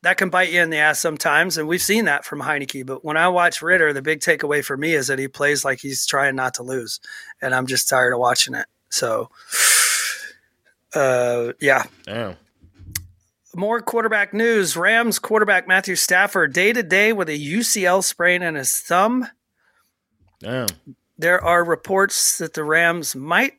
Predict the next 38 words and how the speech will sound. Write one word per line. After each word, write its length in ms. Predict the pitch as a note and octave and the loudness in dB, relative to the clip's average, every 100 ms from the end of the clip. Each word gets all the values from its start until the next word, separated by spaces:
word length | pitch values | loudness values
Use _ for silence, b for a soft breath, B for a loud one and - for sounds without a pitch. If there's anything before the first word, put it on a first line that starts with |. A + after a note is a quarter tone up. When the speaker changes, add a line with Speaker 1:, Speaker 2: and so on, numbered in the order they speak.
| _ _ | _ _
Speaker 1:
decide 380 | F3 - F3+ E3+ | -4 0 2 0
to 60 | E3 | -2
put 140 | F#3 | 0
him 140 | F3 | 0
on 140 | D#3+ D#3+ | 0 -2
I 260 | E3 F3 | 0 2
R, 240 | E3 D#3+ C#3 | 4 2 2
but 160 | D3+ | 0
I 60 | D3+ | -2
just 200 | D3+ G3+ | -2 0
read 200 | G#3 F3+ | 2 2
this 160 | D#3+ - | 0 -4
morning 360 | D#3+ D3+ C3 | -2 0 -2
that 160 | C3+ C3 | -4 -4
they 220 | C3+ C3+ B2 - - | -2 -2 -6 -10 -8
have 140 | C3 | -6
decided 460 | C3 - C#3 B2+ B2 | -2 0 0 0 -6
that 160 | A#2+ | -8
that's 180 | D3 C3 | -8 -10
probably 460 | - C3+ B2+ B2 A#2+ | -2 -2 0 -4 -4
not 200 | B2 C#3 | -6 0
necessary. 680 | D#3 D#3 C#3 E3 D#3+ D#3+ - B B B B B B - | 2 2 2 4 6 4 0 B B B B B B -4
Either 220 | G3 F3+ | 0 2
way, 420 | D#3+ E3+ E3+ E3+ - _ | 2 2 2 0 -4 _
I 160 | D3 D3 | 0 2
assume 600 | C#3+ - - E3 F#3 F#3+ | 2 0 0 2 0 0
it 140 | F3 | -4
means 360 | E3+ F3 F3 E3+ | -4 -2 -2 -2
that 120 | D#3 | -6
the 80 | D#3 | -4
Rams 400 | C#3+ D#3+ E3+ E3+ | 0 2 2 0
are 60 | D#3 | 0
gonna 160 | D3+ | 0
start 400 | C#3 - D#3+ - | 0 2 2 2
Brett 240 | - - - | 2 2 2
Rypien. 720 | C3+ B2 E3 - A3 G#3 A#3+ - _ _ _ _ _ _ _ _ _ _ | -6 -2 0 0 2 2 2 -2 _ _ _ _ _ _ _ _ _ _
Speaker 2:
Mm. 260 | G#2 B2+ C3 | -10 -8 -2
Speaker 1:
Um, 800 | C#3+ C#3+ C#3 C#3 C#3 C#3 C#3 | 0 2 2 0 0 -2 -6